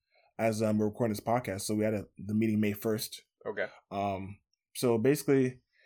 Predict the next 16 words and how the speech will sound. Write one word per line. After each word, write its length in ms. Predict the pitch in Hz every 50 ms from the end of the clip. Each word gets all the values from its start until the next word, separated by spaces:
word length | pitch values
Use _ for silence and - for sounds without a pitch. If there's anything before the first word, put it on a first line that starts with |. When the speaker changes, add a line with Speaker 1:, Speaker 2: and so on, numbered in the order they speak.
| - -
Speaker 1:
it 80 | 123
was 100 | 127 131
just 200 | - 156 156 -
an 60 | -
opportunity 480 | - 117 135 135 131 131 - 135 131 127
to 120 | 127 127
really 160 | 123 127 120 113
meet 300 | 113 117 127 127 123 -
other 180 | 120 123 127
people 400 | 120 - 139 131 131 131 127 123
who 80 | 123 123
were 140 | 123 120 113
passionate 400 | - - 117 117 - - 117 113
like 180 | 110 110 -
myself, 480 | 107 104 107 - - 113 110 101 - -
because 520 | - 117 113 - 110 107 104 98 101 -